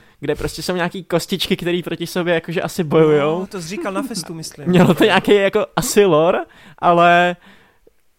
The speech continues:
Speaker 1: no prostě jsem to nedal. Jako všichni odešli,
Speaker 2: <laughs>
Speaker 1: všichni odešli a já jsem tam byl s kamarádem a říkáme:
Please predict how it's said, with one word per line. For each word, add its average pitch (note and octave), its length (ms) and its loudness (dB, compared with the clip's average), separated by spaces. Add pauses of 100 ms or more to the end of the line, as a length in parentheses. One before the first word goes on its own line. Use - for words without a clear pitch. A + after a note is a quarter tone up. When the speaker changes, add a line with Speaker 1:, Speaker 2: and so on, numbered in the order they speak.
Speaker 1:
no F3 120 0
prostě F3 320 -6
jsem E3+ 120 -4
to F3 100 -2
nedal. C3 480 -2
Jako D3+ 180 -8
všichni - 300 0
odešli, F3 480 0
Speaker 2:
<laughs> - 0 -
Speaker 1:
všichni G#3 260 -6
odešli D#3 480 -2
a - 80 -6
já D#3 100 0
jsem F3+ 140 -8
tam F3+ 120 -4
byl F#3 120 -4
s - 60 -10
kamarádem C#3+ 640 -2
a B2+ 60 -4
říkáme: C#3+ 540 -6